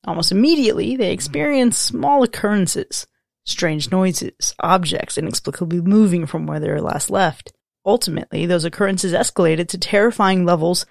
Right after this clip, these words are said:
and in nineteen seventy-three, famed demonologists Ed and Lorraine Warren began their investigation. Decades later, Ed Warren played a tape for producer Tony DeRosa Grund, a tape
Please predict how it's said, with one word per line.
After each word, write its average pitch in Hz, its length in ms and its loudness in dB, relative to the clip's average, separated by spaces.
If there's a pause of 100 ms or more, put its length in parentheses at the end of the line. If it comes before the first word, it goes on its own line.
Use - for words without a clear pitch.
(260)
and 208 100 2
in 214 80 4
nineteen 247 400 0
seventy-three, 175 640 0
famed 165 360 0
demonologists 170 760 0
Ed 185 140 2
and 180 100 4
Lorraine 165 300 2
Warren 202 320 4
began 175 380 0
their 165 100 2
investigation. 156 800 -4 (400)
Decades 220 400 2
later, 165 360 -2 (200)
Ed 202 100 4
Warren 208 320 4
played 175 220 2
a 170 40 0
tape 160 320 -4
for 202 140 2
producer 185 420 2
Tony 196 320 0
DeRosa 170 440 0
Grund, 156 360 -2 (460)
a 180 80 -6
tape 254 380 -4